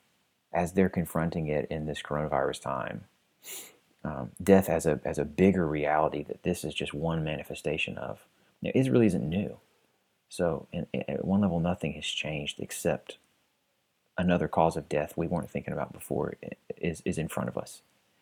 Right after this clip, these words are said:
and it affects us, and it affects people that are precious to us. But, but the reality of death behind it, well, that's always been there.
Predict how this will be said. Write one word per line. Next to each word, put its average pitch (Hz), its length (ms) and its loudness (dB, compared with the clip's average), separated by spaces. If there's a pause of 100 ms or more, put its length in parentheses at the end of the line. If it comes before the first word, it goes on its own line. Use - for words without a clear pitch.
(140)
and 85 120 0
it 82 60 2
affects - 320 -2
us, - 300 -8
and 90 100 -2
it 90 60 2
affects - 260 -2
people 69 240 -4
that 64 100 -4
are - 40 -6
precious - 380 -6
to - 160 -6
us. - 180 -14 (800)
But, - 260 2 (1200)
but - 140 4
the 98 100 6
reality 110 480 6
of 98 80 4
death 110 220 2
behind 104 460 0
it, - 260 -4
well, 98 80 -4
that's 110 240 -6
always 98 380 0
been 92 220 -2
there. 120 320 -2